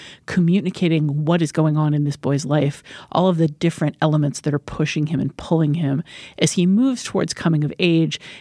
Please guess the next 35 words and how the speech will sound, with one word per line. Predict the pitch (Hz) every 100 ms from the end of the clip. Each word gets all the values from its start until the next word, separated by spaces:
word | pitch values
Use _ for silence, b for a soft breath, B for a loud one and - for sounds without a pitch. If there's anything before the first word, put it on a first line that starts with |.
| B
as | 190
he | - 180
moves | 170 180 208
towards | - 180 156
the | - 185
idea | 165 156 147 151 147
of | - 147 143 -
eventually | 170 151 180 196 185 160 147
rejecting | 147 147 160 160 - 160
his | 151 -
father, | - 160 156 147 156 B B B
but | - -
as | 190
he | 208
also | - 180 190
navigates | 175 165 165 165 156 -
how | 185
much | 170 - -
he | 165
needs | 165 185 190 -
his | 143
father | - 143 143 143 147 B B B
and | 156
needs | 165 156
validation | 156 151 170 170 151 160 165 -
and, | 139 -
and | - 165
confirmation | - 175 170 - 151 156 -
and | - -
help | - 180 -
from | - -
him | 147 143
in | 147
various | 147 143 - 143
ways. | - 127 165